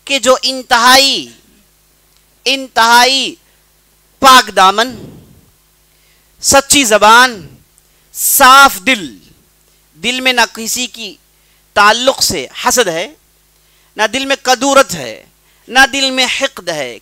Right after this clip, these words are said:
कीना है, कपट है, दिल साफ है, तो उसी को कहते हैं मखमूमुल कल्ब।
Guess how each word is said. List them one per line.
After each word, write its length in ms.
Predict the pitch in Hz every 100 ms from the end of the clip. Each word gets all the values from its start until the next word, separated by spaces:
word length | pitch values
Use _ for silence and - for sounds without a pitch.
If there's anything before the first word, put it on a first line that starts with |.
| _ -
कीना 320 | 285 262 220
है, 180 | 185 156
कपट 420 | - 269 277 254
है, 140 | 226 233
दिल 180 | 240 254
साफ 320 | 170 127 -
है, 100 | - _ _ _ _ _ _ _ _ _ _ _
तो 60 | 262
उसी 240 | 269 349
को 120 | - 294
कहते 280 | 233 208 240
हैं 120 | 226
मखमूमुल 580 | 190 - 185 190 180 165
कल्ब। 260 | 220 139